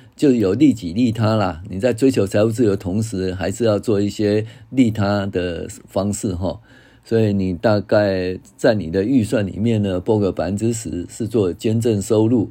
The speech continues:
之类的齁，做一些有意义的事情。总而言之，钱不是一切，齁，有钱不见得会使你快乐，但是没有钱基本上一定让你不快乐，齁。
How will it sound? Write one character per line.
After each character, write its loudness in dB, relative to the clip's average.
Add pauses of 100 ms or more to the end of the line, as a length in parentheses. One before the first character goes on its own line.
(100)
之 -4
类 -2
的 -8
齁， -8
做 -2
一 -2
些 0
有 -2
意 0
义 -2
的 -6
事 -6
情。 -14 (580)
总 2
而 8
言 6
之， 6 (400)
钱 0
不 2
是 0
一 2
切， -2 (840)
齁， -4 (340)
有 2
钱 2
不 2
见 4
得 2
会 4
使 -2
你 0
快 0
乐， 2 (380)
但 0
是 0
没 0
有 4
钱 -6
基 0
本 -8
上 -4
一 -6
定 -2
让 -2
你 -10
不 -8
快 -4
乐， -2 (360)
齁。 -6